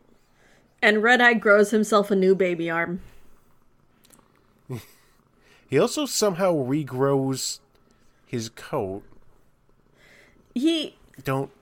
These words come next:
Speaker 2: don't, don't worry about it.
Speaker 1: No, no, no, no. Like,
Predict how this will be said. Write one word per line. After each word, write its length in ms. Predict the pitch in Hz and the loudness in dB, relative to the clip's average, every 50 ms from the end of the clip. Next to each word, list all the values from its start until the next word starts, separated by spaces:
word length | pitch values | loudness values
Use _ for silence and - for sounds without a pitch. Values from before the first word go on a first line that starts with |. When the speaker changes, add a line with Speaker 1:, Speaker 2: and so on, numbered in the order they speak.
| _ | _
Speaker 2:
don't, 200 | - 139 143 135 - _ _ _ _ _ _ _ _ _ _ | -10 -8 -8 -10 -12 _ _ _ _ _ _ _ _ _ _
don't 160 | 151 143 135 | -10 -10 -8
worry 120 | 120 110 107 | -8 -10 -12
about 220 | 101 110 98 - | -14 -16 -18 -18
it. 120 | - - _ _ _ _ _ _ _ _ _ _ _ _ _ _ - | -20 -20 _ _ _ _ _ _ _ _ _ _ _ _ _ _ -2
Speaker 1:
No, 240 | 262 311 302 240 214 | 2 4 4 4 4
no, 100 | 214 214 | 2 2
no, 240 | 214 214 196 185 175 | 2 2 2 2 0
no. 180 | 180 180 165 | -2 -2 -2
Like, 320 | 170 180 196 196 196 - | 0 2 2 2 0 -2